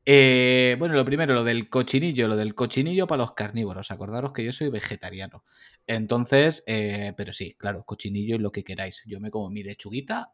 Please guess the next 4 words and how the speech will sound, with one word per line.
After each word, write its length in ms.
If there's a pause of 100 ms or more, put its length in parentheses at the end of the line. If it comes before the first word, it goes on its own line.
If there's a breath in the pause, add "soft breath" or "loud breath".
y 540
solucionado. 800 (840 soft breath)
Y 160
luego, 480